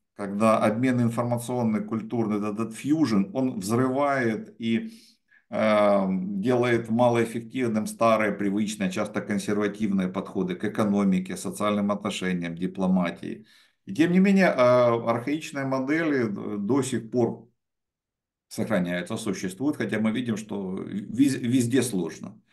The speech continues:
Казахстан переживает, Казахская республика переживает свои проблемы. Не всё стабильно в других республиках-соседях. Но мы знаем судьбу, сложную судьбу Таджикистана, сложное, сложнейшее общество, да, и этнически, и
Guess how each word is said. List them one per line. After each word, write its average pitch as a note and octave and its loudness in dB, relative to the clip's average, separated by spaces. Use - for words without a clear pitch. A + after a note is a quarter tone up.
Казахстан G#2+ -2
переживает, F2 -4
Казахская F2+ -6
республика F2+ -12
переживает F2+ -4
свои F#2+ -4
проблемы. E2 -8
Не A2 4
всё B2+ 2
стабильно G#2 0
в F2 -4
других F#2 0
республиках-соседях. F2 -6
Но F#2 -4
мы F#2+ 0
знаем F#2+ 0
судьбу, F#2 -4
сложную A#2 2
судьбу F#2+ -2
Таджикистана, F2 -6
сложное, G2 0
сложнейшее G2+ 0
общество, F#2+ -6
да, E2 -6
и E2+ -4
этнически, G#2+ -4
и - -10